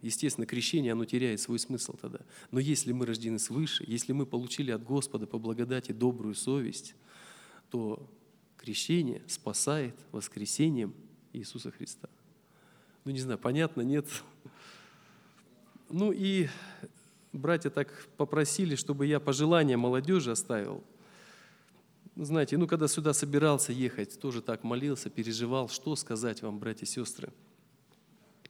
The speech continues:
И так лежит на сердце прочитать из книги Осии, шестая глава, шестой стих. Очень легко запомнить. Осия шесть шесть. "Ибо я милости хочу, а не жертвы, и боговедения более, нежели всесожжений".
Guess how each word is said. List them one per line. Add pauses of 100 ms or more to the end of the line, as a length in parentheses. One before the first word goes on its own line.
(800)
И
так
лежит
на
сердце
прочитать
из
книги
Осии, (380)
шестая
глава,
шестой
стих.
Очень
легко
запомнить. (340)
Осия
шесть
шесть. (1300)
"Ибо
я
милости
хочу,
а
не
жертвы, (320)
и
боговедения (140)
более,
нежели
всесожжений".